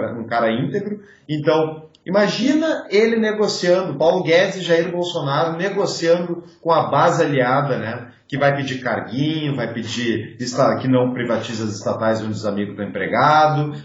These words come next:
que querem mais poder em Brasília, querem mais dinheiro circulando em Brasília.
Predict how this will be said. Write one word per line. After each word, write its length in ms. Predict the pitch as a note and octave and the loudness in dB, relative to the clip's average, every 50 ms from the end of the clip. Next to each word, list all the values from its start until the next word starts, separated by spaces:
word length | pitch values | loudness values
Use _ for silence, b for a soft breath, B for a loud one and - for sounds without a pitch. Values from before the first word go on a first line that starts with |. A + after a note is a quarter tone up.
| - | -10
que 140 | - C3+ B2+ | -6 -4 -2
querem 300 | B2 C#3+ C3+ C3 C3 B2+ | 2 2 4 4 2 2
mais 200 | - B2+ B2+ C3 C3 | 2 2 0 0 0
poder 300 | - B2+ A#2+ G#2+ A#2+ A2+ | -2 -4 -4 -4 -4 -4
em 80 | A2+ | -4
Brasília, 560 | G#2+ G2+ G#2 G2 F#2 - A2 C#3 D#3 E3 D#3 | -2 -2 -2 -4 -4 -4 -2 -2 0 0 0
querem 220 | - B2+ B2 A#2+ A#2+ | -2 -2 -2 -2 -2
mais 180 | B2 B2 B2 | -2 -2 -2
dinheiro 220 | B2 A2+ A#2 A#2+ A#2 | -2 -4 -6 -6 -6
circulando 460 | A2+ - A#2 G#2 G#2+ A2 A2+ A2 A2+ | -8 -8 -10 -8 -6 -4 -4 -2 -2
em 40 | A2 | -2
Brasília. 520 | A2+ G#2+ G#2 - D3 D3+ D3+ D3+ B B | -2 -2 -2 -2 -2 -2 -2 -4 B B